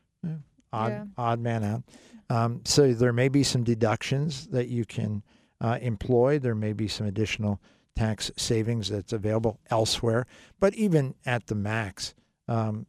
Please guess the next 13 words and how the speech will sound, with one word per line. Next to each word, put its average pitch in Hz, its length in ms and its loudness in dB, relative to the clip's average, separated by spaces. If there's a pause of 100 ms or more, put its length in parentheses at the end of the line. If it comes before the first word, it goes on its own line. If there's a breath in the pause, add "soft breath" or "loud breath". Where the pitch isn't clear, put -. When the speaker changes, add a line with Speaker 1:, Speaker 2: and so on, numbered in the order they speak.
Speaker 1:
pay, 120 500 4 (360 soft breath)
uh, 107 300 2
twenty-five 143 540 2
percent 131 360 0
less 127 240 2
tax 120 340 -2
than 117 120 2
you 113 100 2
would 110 140 2
have 131 140 2
a - 20 -2
year 104 240 2
ago 101 380 -4